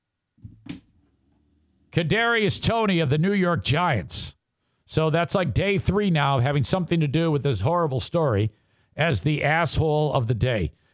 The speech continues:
Yeah, I'm not worse than Kadarius Toney. All right, you idiots. All I did was announce that there are mandates coming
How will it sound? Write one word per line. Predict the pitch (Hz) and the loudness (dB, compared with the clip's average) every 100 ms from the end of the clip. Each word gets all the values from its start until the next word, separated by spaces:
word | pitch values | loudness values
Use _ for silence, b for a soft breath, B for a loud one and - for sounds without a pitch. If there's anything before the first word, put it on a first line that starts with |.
| - | -2
Yeah, | 165 151 | 0 2
I'm | 151 233 | 0 0
not | 254 233 202 | 0 0 0
worse | 165 208 196 - | 0 2 0 0
than | 175 139 | 0 0
Kadarius | - 147 170 185 170 135 - | 0 0 0 0 2 0 -2
Toney. | - 165 160 85 80 - _ _ _ _ _ _ _ | -2 0 2 0 -2 -6 _ _ _ _ _ _ _
All | 131 | -2
right, | 143 160 180 156 | 0 0 -2 -2
you | 156 | -2
idiots. | 175 175 175 190 - - - _ _ _ _ _ _ 156 | 0 0 0 -2 -6 -8 -14 _ _ _ _ _ _ -2
All | 196 240 | 0 2
I | 226 214 | 0 0
did | 151 185 180 | 0 0 2
was | 165 131 | 0 0
announce | 170 175 185 190 - | 0 2 2 0 0
that | 170 143 | -2 0
there | 147 156 147 | 0 0 0
are | 147 143 | 0 2
mandates | 131 170 214 196 190 185 - | 2 2 2 2 0 -2 -2
coming | 170 160 113 135 | 0 2 0 0